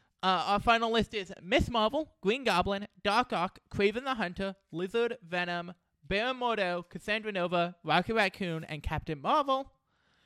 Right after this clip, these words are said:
For tactic cards, we have Fan Club, Well Laid Plans, Sinister Traps, Lethal Protector, Mental Domination, Patch Up, Mission Objective, Marked for Death, Sacrifice, and Follow Me.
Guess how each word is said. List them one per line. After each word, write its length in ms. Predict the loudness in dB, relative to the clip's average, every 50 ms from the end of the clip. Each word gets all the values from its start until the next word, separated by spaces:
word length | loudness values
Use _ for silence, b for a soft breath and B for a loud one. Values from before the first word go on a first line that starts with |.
| _ _ _ _ -8
For 80 | -4
tactic 340 | 0 2 2 0 0 -6 -4
cards, 240 | -2 -2 -2 -2 -4
we 80 | -4
have 140 | -4 -4 -4 -4 _ 0
Fan 260 | 0 0 0 -2 -6
Club, 280 | -6 -4 -4 -4 -4 -6 -10
Well 220 | -10 -6 -4 -4 -2
Laid 220 | 0 -2 -2 -2
Plans, 360 | -4 -6 -6 -6 -6 -8 -12
Sinister 440 | -14 -14 -12 -10 -10 -10 -10 -10 -8
Traps, 360 | -4 -2 0 0 0 0 -4
Lethal 360 | -8 -8 -6 -6 -6 -6 -8 -10
Protector, 480 | -8 -6 -6 -6 -6 -4 -6 -6 -6
Mental 340 | -6 -6 -6 -6 -6 -6 -8
Domination, 640 | -6 -6 -6 -6 -6 -6 -6 -6 -6 -6 -8 -8 -8 -10 _ _ _ _ _ 0
Patch 360 | 2 4 4 4 2 2 2
Up, 240 | 2 2 2 0 -2 -6
Mission 340 | -4 -2 -2 -2 0 -2 -4
Objective, 540 | -2 0 0 0 0 2 0 -2 -2 -2 -8 -12 -6
Marked 240 | -2 -2 -2 -2 -2
for 100 | -6 -4
Death, 340 | -2 0 -2 -2 -4 -10 -20 -20 _ _ _ _ _ _ _ _ -4
Sacrifice, 640 | 0 0 0 0 0 -4 -2 0 0 0 0 -2 -4 -8 -8
and 160 | -10 -6 0
Follow 300 | 2 2 4 4 2 -2
Me. 260 | -6 -6 -8 -10 -12